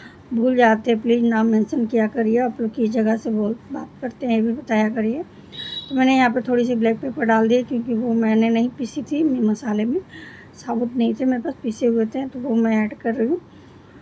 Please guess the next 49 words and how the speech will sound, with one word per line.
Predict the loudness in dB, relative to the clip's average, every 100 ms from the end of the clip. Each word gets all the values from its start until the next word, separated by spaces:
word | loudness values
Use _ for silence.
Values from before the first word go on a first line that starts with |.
| -20
तो | -8 -8
टमाटर | -2 2 2 2
को | 0
अच्छी | 0 -4
तरीके | -4 -4 0 -2
से | -2 0
गलाएंगे। | 2 2 2
उसके | -2 -4 -2
बाद | 0 2
मैं | 2 0 -2
जो | -2 0
है | 0
पानी | 0 2 2
डालूँगी | 2 0 0 0
ग्रेवी | 2 0 0
के | -2 0
लिए। | 0 0 -6 -20 -20 -20 -20 -20 -8
तो |
बहुत | 0 4 4
जन | 2
सूखा | 0 -2 0 0
मछली | 0 0 -2
भी |
खाना | -2 0 0
पसंद | -2 -2 0
करते | 0 -2
हैं, | 0
लेकिन | 0 2
मैं | 2 2
यहाँ | 2 0
पे | -6
सूखा | -14 -6 0
मछली | 0 0 0
नहीं, | -2 _ -20 -20 -20 -20 -20 -20 -20 -20
तो | -10
यहाँ | -8 -2
पे | 2
मैं | 2
थोड़ी | 2 0 0
सी | -2
पानी | -2 2 4
डाल | 4 4
के | 0 -4
और | -2 -4
जो | 0 -2
टमाटर | 0 -2 -2 0 0
है | 2 0
और | -4
मसाले | -6 -6 -6 -6